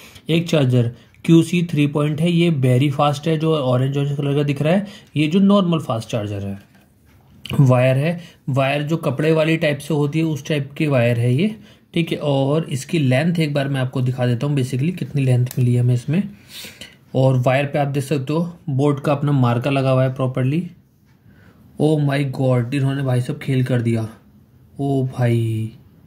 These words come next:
चाहिए थी type सी की और दी है type B की, बताओ ये क्या हो गया। खैर,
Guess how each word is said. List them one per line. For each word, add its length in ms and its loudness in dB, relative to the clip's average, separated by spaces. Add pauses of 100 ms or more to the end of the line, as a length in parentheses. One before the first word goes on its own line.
(1600)
चाहिए 360 2
थी 80 2
type 240 0
सी 200 0
की 160 -2
और 120 0
दी 180 0
है 120 0
type 240 -2
B 180 2
की, 260 -6 (340)
बताओ 280 -6
ये 100 -4
क्या 160 -6
हो 120 -4
गया। 220 -8 (1800)
खैर, 300 0